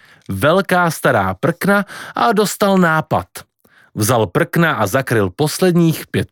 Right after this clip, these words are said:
písmen reklamy, takže v deset hodin večer uviděla jeho matka otázku bez otazníku: „Sláva komu?“ „Zbláznil se!“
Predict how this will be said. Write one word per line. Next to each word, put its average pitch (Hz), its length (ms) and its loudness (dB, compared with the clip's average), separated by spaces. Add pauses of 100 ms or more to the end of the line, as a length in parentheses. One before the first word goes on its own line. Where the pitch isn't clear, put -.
písmen 110 480 -2
reklamy, 185 540 0 (360)
takže 127 480 0
v 90 240 -8
deset 110 500 -2
hodin 110 320 0
večer 175 440 0
uviděla 170 480 2
jeho 139 280 2
matka 113 520 -4
otázku 190 680 -2
bez 110 260 -4
otazníku: 160 840 0 (840)
„Sláva 165 560 0 (100)
komu?“ 113 380 0 (1600)
„Zbláznil 247 760 2
se!“ 285 380 0